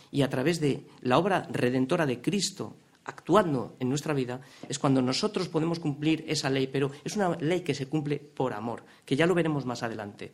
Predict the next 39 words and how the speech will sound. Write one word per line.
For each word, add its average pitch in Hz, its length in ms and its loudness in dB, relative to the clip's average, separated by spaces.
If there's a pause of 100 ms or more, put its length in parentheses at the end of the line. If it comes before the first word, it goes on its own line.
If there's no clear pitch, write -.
(560)
Por 147 100 2
tanto, 185 240 6
el 190 80 8
único 233 240 8
camino 180 340 6
hacia 165 200 4
el 139 80 4
Padre 170 360 6
es 175 140 0
que - 340 2 (440)
hoy 226 200 12
nos 196 160 8
demos 180 220 4
cuenta 185 380 4
de 170 100 4
nuestra 151 260 4
situación 143 600 2 (340)
y 143 100 2
que 143 120 8
no 202 140 8
te 247 80 4
acomodes 170 480 2
en 151 60 0
la 135 40 2
banca 139 240 0
de 139 60 0
la 117 80 -2
iglesia. 110 420 -6 (2250)
Que - 120 6
en 156 40 12
lo 160 80 8
que 156 80 4
requiere 202 420 4
diligencia, 143 680 2 (600)
no 151 220 2
seas, 151 360 -4 (340)
no 143 100 -2
seamos 123 480 -6 (160)
perezosos. - 800 -4